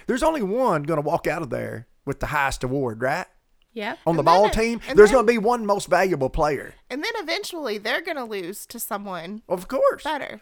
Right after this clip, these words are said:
Speaker 1: And how hard is that gonna be if you've been the most valuable player all through high school?
Speaker 3: Yeah.
Speaker 1: I've seen this happen, and they get into college, and there's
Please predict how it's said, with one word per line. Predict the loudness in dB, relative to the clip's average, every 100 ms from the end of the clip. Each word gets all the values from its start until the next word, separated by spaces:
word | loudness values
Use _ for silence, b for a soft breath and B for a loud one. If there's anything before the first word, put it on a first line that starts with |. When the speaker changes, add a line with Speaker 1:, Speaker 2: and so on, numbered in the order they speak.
| _
Speaker 1:
And | -2 0
how | 0
hard | 2 2
is | 2
that | 0
gonna | -2 -2
be | -2 -2
if | -4
you've | -4 -6 -4
been | -4 -6 b -6
the |
most | -4 -2 2
valuable | 2 2 -4
player | -4 -4 -2 -2
all | -2
through | -2 -2
high | -4
school? | -4 -2 0
Speaker 3:
Yeah. | 0
Speaker 1:
I've | 0
seen | -2
this | -4 -8
happen, | -10 -10 -8
and | -6 -4
they | -4
get | -4
into | -6 -8
college, | -6 -4 -4 -8 -12 -20 _ _ _ _ _ _ -4
and | -4 -2
there's | -2 -2 -4 -10